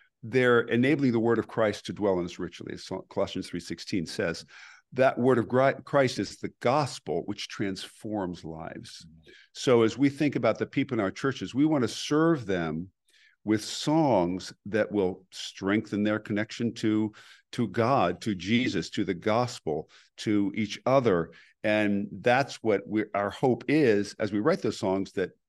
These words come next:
Speaker 1: they'll be able to sing them on Sunday mornings and experience the work of the Spirit in building them not only into Christ, but into each other. And the Lord in his kindness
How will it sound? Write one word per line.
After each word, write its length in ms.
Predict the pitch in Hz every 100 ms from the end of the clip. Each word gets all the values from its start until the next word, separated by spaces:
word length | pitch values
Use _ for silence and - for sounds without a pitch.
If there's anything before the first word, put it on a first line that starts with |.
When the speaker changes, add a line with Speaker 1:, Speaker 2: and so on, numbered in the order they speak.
| -
Speaker 1:
they'll 300 | 104 110 104
be 160 | 98
able 140 | 95 90
to 60 |
sing 280 | 87 - 107
them 120 | 107
on 80 | 92
Sunday 300 | 92 101 90
mornings 400 | 87 92 98 92
and 80 | 90
experience 880 | 87 - - - 214 196 113 98 -
the 100 | 101
work 300 | 104 127 131
of 60 | 143
the 60 |
Spirit 640 | 104 - - 196 117 98 - - - _ _ 120
in 220 | 117 110
building 320 | 135 131 127
them 120 | 113
not 180 | 113 117
only 160 | 113 104
into 120 | 90
Christ, 640 | - - 135 104 92 - - _ _ -
but 140 | -
into 180 | 104 92
each 160 | -
other. 300 | 110 104 76 - _ _ _
And 120 | 123 131
the 60 |
Lord 300 | 135 160 156
in 100 | 131
his 140 | 117 107
kindness 760 | - 208 294 202 107 - -